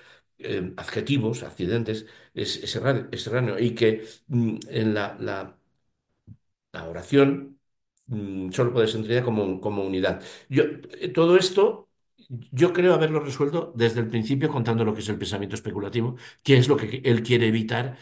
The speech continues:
y es lo que él quiere acercarnos por intuición. Para aclarar con ejemplos lo que venimos diciendo, en la proposición Dios es el ser, el predicado es el ser.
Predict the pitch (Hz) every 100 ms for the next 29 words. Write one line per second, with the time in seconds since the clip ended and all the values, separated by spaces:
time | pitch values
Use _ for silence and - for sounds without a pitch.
0 | - - 123 131 127 131 127 131 127 113
1 | 120 110 113 131 120 117 104 95 95 90
2 | 76 73 - - - - _ _ - 147
3 | 151 156 214 214 190 - 120 107 98 95
4 | 104 120 110 110 127 - 107 101 98 87
5 | 92 117 110 110 113 - 117 - - 92
6 | 90 104 - - 98 95 90 101 139 -
7 | 87 98 80 -